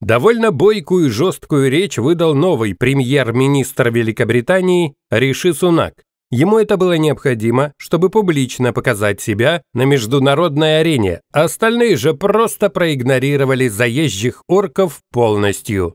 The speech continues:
Мало того, что с наркомом никто не захотел разговаривать или даже подавать руку, впервые был изменен протокол,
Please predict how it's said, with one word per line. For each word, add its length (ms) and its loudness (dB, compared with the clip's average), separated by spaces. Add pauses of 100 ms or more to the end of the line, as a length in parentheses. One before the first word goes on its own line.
(300)
Мало 360 2
того, 240 0
что 200 -2
с 120 -6
наркомом 840 0 (120)
никто 360 0
не 140 0
захотел 520 0
разговаривать 840 0
или 160 -2
даже 260 -2
подавать 600 -2
руку, 580 -2 (240)
впервые 560 -2
был 320 2
изменен 540 0
протокол, 760 0